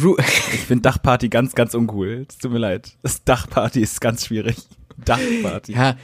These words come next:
Speaker 1: sorry, it's a rooftop party. Und, ähm, ja, mir ist das Wort nicht eingefallen. Und
Speaker 2: Ja.
Speaker 1: dann dachte ich,
Speaker 2: <laughs>
Speaker 1: Dachparty ist das, was wir
Speaker 2: War es ein
Speaker 1: machen.
Speaker 2: Boiler Room? Also können wir, ich will nur,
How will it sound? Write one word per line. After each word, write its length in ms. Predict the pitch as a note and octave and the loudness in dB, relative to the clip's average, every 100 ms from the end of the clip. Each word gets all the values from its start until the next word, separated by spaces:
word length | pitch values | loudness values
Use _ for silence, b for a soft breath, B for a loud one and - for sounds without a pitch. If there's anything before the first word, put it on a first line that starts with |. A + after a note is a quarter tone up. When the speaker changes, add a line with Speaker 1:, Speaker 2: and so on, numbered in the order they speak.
| B B | B B
Speaker 1:
sorry, 600 | - - A#2 B2 A#2+ A#2 | -4 2 6 6 6 4
it's 180 | A2 - | 2 0
a 40 | |
rooftop 540 | A2 A#2 B2+ - B2+ B2 | 0 2 0 0 -2 0
party. 720 | B2 A#2 A#2 A2+ A2+ A#2 A#2+ b b b | 2 2 2 2 0 -2 -4 b b b
Und, 500 | - A2 G#2+ G#2 - | -2 0 0 -6 -8
ähm, 440 | G2+ G#2 G#2 G#2 G#2 _ _ - - | -4 -4 -2 -6 -8 _ _ -16 -4
ja, 100 | A2 | 0
mir 60 | |
ist 120 | C#3 C3+ | 2 0
das 120 | G#2 | 2
Wort 200 | B2 A#2 | 2 4
nicht 100 | A2 | 0
eingefallen. 560 | C#2+ G2+ - F2+ D#2+ | 0 -4 -4 -4 -2
Und 80 | D2+ | -2
Speaker 2:
Ja. 60 | C#2+ F#2+ | -2 -2
Speaker 1:
dann 180 | G2+ G#2 A2+ | -6 -10 -2
dachte 160 | G#2+ A#2 | 0 0
ich, 40 | D3+ | -2
Speaker 2:
<laughs> 20 | |
Speaker 1:
Dachparty 580 | G#2+ A2+ A#2 A2 A2 F#2+ | -2 -2 -2 -2 -2 -4
ist 180 | - | -2
das, 140 | G2+ A2 | -4 -2
was 100 | G2+ | -4
wir 80 | G2+ | 0
Speaker 2:
War 160 | A2+ | 2
es 60 | F#3 | 4
ein 60 | |
Speaker 1:
machen. 100 | F#3+ | 2
Speaker 2:
Boiler 280 | A#2 C#3+ F3+ | 4 4 4
Room? 300 | E3+ F3 F3+ | 4 2 0
Also 220 | F3+ A#2 | -2 -2
können 160 | A#2+ D3+ | 0 2
wir, 80 | D3 | 2
ich 100 | A#2+ | 2
will 80 | C#3+ | 0
nur, 140 | C#3+ | 2